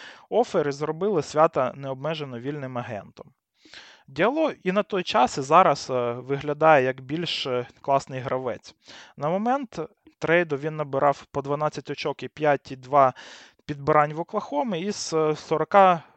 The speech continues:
восьмома відсотками влучань з гри. Після обміну він зберіг, е, цю кількісну статистику і ще й забивав тридцять дев'ять відсотків трьох. Цим він заробив собі екстеншн на два роки та десять і чотири мільйони доларів.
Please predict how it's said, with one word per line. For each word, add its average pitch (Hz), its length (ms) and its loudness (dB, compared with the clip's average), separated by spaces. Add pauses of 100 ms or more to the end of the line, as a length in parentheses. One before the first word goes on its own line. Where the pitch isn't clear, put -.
(140)
восьмома 160 580 -2 (180)
відсотками 143 600 -6
влучань 135 440 -6
з 127 80 -12
гри. 120 300 -6 (760)
Після 226 260 -2
обміну 202 380 0
він 165 200 -6
зберіг, 151 640 -2
е, 131 500 -2
цю 151 120 -14
кількісну 156 600 -10
статистику - 720 -8
і - 20 -6
ще 185 220 -2
й 180 40 0
забивав 139 440 0
тридцять 123 340 -14
дев'ять 135 320 -4
відсотків - 440 -14
трьох. 110 280 -10 (640)
Цим 294 260 -4
він 190 360 -4
заробив 160 420 0
собі 156 320 -4
екстеншн 156 560 -2
на 135 300 -10
два 135 220 -4
роки 139 480 -2
та 135 100 -4
десять 139 340 -6
і - 40 -20
чотири 160 360 -8
мільйони 143 380 -8
доларів. 208 560 -4